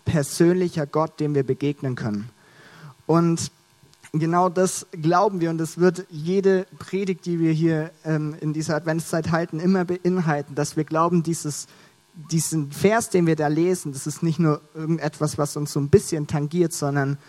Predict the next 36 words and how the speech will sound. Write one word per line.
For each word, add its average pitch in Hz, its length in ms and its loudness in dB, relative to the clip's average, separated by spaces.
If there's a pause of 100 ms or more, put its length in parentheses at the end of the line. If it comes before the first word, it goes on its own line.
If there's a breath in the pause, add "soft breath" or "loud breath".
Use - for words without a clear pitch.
(300 loud breath)
es 143 240 -2
ist - 260 -8 (140)
dein 170 300 4
wunderbarer 151 540 0
Ratgeber, 143 500 -2
zum 131 160 -6
Beispiel, 135 360 -4
wie 135 80 -4
es 127 100 -6
Benny 147 380 -4 (320 soft breath)
letzte 139 440 0
Woche 139 200 2
schon 131 220 -2
gepredigt 131 520 2
hat. 120 260 -2 (420 loud breath)
Ähm, 131 380 0 (220)
und 143 140 4
ich 147 120 2
glaub, 160 320 0
ich 170 140 4
hab 180 100 4
einen 165 100 0
Satz - 260 -2
zu 175 100 -4
diesem 160 240 -4
Vers 156 300 -2
gelesen, 151 400 -2
da 139 80 -4
sagt - 400 -4
ein 139 240 -2
Theologe, 156 640 2 (300 loud breath)
"Diese 202 240 2
Passage 170 640 2
bildet 156 380 -2
die 139 140 -8
Grundlage 147 840 0